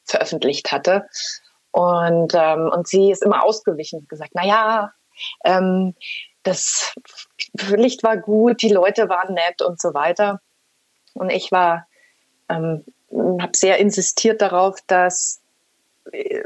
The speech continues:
das aber natürlich einen Unterschied macht, ob sie da jetzt steht oder ich, weil mit gutem Licht und,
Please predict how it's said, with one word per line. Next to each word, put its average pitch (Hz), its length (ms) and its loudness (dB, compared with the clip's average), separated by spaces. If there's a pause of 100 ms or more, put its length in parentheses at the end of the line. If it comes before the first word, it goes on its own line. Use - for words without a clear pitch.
(120)
das 185 400 -2
aber 175 340 2
natürlich 180 360 -2
einen 180 80 -2
Unterschied 208 340 -4
macht, 185 260 -6
ob - 120 -10
sie - 160 0
da 202 120 2
jetzt - 380 -2
steht 170 340 -4
oder 165 220 0
ich, - 420 -4
weil 147 340 0
mit 180 200 -6
gutem 202 260 0
Licht 196 420 -2
und, 165 380 -6